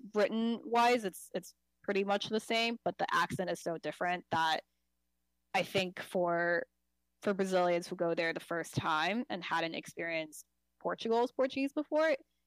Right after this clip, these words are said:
it'll actually, it takes some time to get used to, and you might not understand them in the beginning. So that was something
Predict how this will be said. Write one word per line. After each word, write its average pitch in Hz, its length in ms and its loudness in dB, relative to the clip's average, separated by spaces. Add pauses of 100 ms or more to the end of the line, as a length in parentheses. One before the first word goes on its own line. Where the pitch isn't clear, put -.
(120)
it'll 175 180 4
actually, 175 380 0 (220)
it 190 100 -2
takes 247 240 4
some 196 140 -2
time 185 180 0
to 185 80 -10
get 170 140 0
used 180 180 -6
to, 202 60 0
and 180 100 -2
you 170 60 -4
might 165 200 -2
not 139 180 -2
understand - 580 -6
them 247 320 4 (340)
in 240 80 0
the 240 80 2
beginning. 269 520 2 (920)
So 185 640 4
that 180 240 6
was 190 140 2
something 175 500 -2